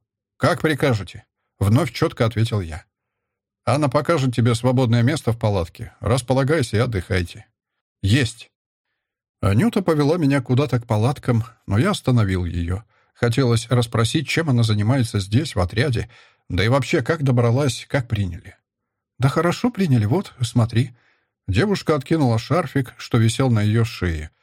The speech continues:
и мне во всей красе предстал орден Красного Знамени.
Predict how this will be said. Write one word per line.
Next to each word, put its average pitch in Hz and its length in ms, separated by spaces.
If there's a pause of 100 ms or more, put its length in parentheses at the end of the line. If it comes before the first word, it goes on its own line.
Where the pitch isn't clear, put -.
(280)
и 104 120
мне 117 260
во 98 140
всей 208 240
красе 151 400
предстал 127 540
орден 135 380
Красного 113 480
Знамени. 92 540